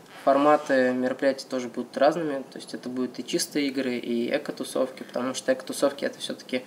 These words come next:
так скажем, мини-формат, там до пятидесяти человек. Вот. Он позволяет и пообщаться лично, и, и познакомиться с людьми, и поучаствовать самому в мероприятии,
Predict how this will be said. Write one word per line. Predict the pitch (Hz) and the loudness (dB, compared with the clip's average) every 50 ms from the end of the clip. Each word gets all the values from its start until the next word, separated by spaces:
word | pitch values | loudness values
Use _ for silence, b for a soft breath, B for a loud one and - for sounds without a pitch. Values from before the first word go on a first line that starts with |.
| B B B B B - | B B B B B -10
так | - - | -8 -4
скажем, | - - 139 131 131 131 147 | 4 6 6 6 6 4 4
мини-формат, | 180 208 208 - - 135 127 131 131 123 117 - - - - - - B B B B B B - - | 4 4 4 4 6 6 6 6 6 4 2 2 -2 -10 -14 -16 -16 B B B B B B -14 -4
там | - 120 120 117 117 123 | -2 -2 0 0 0 0
до | 135 135 | 0 -2
пятидесяти | 135 - - - 147 135 123 120 - - 120 | -2 -4 -4 0 0 0 0 -2 -4 -6 -4
человек. | - - 123 120 123 117 117 117 117 - - - b b b b b b b b b - - | -4 -2 2 2 4 4 4 0 -2 -4 -14 -20 b b b b b b b b b -14 -4
Вот. | 120 123 120 113 - - | 0 4 4 4 4 2
Он | 123 131 127 | 2 2 2
позволяет | - 135 127 131 139 143 143 143 139 139 - | 0 0 2 6 6 8 8 8 6 6 4
и | 131 127 | -2 0
пообщаться | - 135 131 127 127 - - 139 131 131 - - 131 | 4 6 4 6 4 4 4 4 4 4 0 -2 0
лично, | 143 165 185 - - 175 151 139 135 135 - - - - - | 0 0 0 -2 -4 -2 -2 -2 -2 -4 -6 -10 -14 -10 -6
и, | 135 127 127 | -2 -2 -2
и | |
познакомиться | 123 - - 131 127 - - 131 131 127 - - - | -2 -2 -4 -4 -4 2 2 2 2 2 -2 -4 -4
с | |
людьми, | 139 135 127 135 156 175 185 190 - - | -2 -2 0 0 2 2 2 2 0 -2
и | - | -2
поучаствовать | - 143 139 - - 139 - - - 127 - | 0 0 0 4 4 4 4 4 0 -2 -2
самому | - - - 127 127 143 165 180 | -2 0 0 0 2 2 0 0
в | 185 | 2
мероприятии, | 180 175 165 160 - 143 143 143 135 135 - - - 135 | 0 0 -2 -2 -2 0 2 4 2 2 0 -4 -10 -10